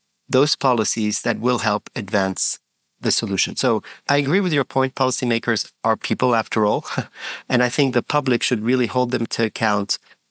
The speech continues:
on some policies that are not ideological policies. The problem we're seeing, unfortunately, because we're getting into a much more polarized world,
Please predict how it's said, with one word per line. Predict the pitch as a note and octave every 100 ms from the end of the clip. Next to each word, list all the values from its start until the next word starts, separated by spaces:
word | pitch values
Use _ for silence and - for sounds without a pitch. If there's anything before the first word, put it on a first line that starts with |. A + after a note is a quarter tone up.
| -
on | B2 A2
some | G#2 - C#3+ D3
policies | - B2 G#2 G2 - G2+ A2+ -
that | A#2
are | G#2+ G2+ - _ _ -
not | B2 A#2+ A#2+ -
ideological | A#2 G#2+ G2+ G2+ G#2+ - G#2
policies. | G2+ G2 - G2
The | -
problem | - C3+ C#3+ B2+ G2+ G2 -
we're | G#2+
seeing, | - - E3 G2 F#2+ -
unfortunately, | - G#2+ - C3 - A2 F#2 F#2 F#2 - _ _ _ _ -
because | - C#3 C#3
we're | C3
getting | G#2+ A2+ A2
into | G#2 - A2+
a |
much | G#2 A2 -
more | -
polarized | - C#3 C3 G2+ F#2 F2+ -
world, | G2 F2+ F2+